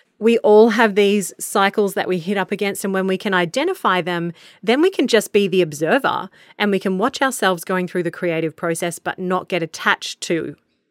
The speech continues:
parts of it. So not get held back, because a lot of people will get to that self-doubt part of a creative cycle, which exists in all creative cycles in some way or another.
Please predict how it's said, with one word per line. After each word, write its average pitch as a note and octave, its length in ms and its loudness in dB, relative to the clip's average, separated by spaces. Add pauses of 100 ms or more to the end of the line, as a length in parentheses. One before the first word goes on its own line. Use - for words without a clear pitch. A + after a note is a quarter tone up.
(120)
parts - 340 -6
of D#3+ 80 -6
it. - 220 -10 (260)
So - 160 -2
not G3+ 320 0
get - 180 -4
held F3+ 380 -2
back, E3+ 320 0
because G3 240 -4
a G3+ 60 -4
lot G3 240 0
of A3+ 80 -2
people A3 280 -2
will F#3 120 0
get - 180 -4
to - 80 -10
that E3+ 180 -4
self-doubt F3+ 640 -2
part B3 260 -4
of B3 80 -6
a B3 40 -8
creative A#3 440 0
cycle, A#3+ 400 -2 (260)
which A3 220 0
exists F#3+ 440 -2
in E3+ 140 -6 (140)
all G#3+ 180 4
creative D3+ 420 -2
cycles - 680 -8 (100)
in E3+ 160 -4
some G3+ 300 0
way F3 200 2
or D#3 100 0
another. D3+ 440 -6